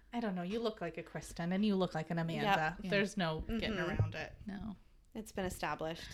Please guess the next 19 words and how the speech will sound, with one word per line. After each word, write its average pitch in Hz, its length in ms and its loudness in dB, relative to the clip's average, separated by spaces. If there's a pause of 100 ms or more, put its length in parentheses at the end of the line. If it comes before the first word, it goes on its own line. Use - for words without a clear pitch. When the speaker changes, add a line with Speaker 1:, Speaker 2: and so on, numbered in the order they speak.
(180)
Speaker 3:
Although 226 280 12
I 214 140 12
have 196 140 6
had 160 440 6 (120)
about 160 360 2
a 170 60 2
thousand 160 640 2
names. - 640 -2 (160)
Speaker 1:
This 226 160 -10
is 214 120 -6
true. - 120 -10 (920)
Speaker 3:
I 160 40 10
used 214 200 10
to 214 80 0
change, 196 380 6 (220)
<laughs> - 640 2
like, - 240 8 (180)
you 247 140 12
know, 220 220 12